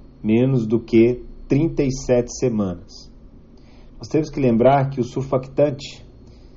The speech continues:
de vinte e quatro a trinta e quatro semanas, se essa pessoa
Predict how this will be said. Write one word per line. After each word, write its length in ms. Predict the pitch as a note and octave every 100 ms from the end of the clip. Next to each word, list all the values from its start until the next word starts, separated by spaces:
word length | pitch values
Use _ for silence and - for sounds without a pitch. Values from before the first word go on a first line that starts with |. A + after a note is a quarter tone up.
| - - - -
de 120 | A2+
vinte 220 | A#2 C#3
e 60 | -
quatro 540 | - D3+ D#3+ - G2 - -
a 220 | D3 E3
trinta 400 | E3 - B2 A2
e 60 | A2
quatro 320 | - G2 -
semanas, 480 | C3+ C3 A#2+ B2 C#3 - - - - - - - - - - -
se 560 | - - D3+ D#3+ E3 - - - - - - - -
essa 240 | B2 -
pessoa 640 | A#2+ A#2+ G#2+ A#2+ G2+ F#2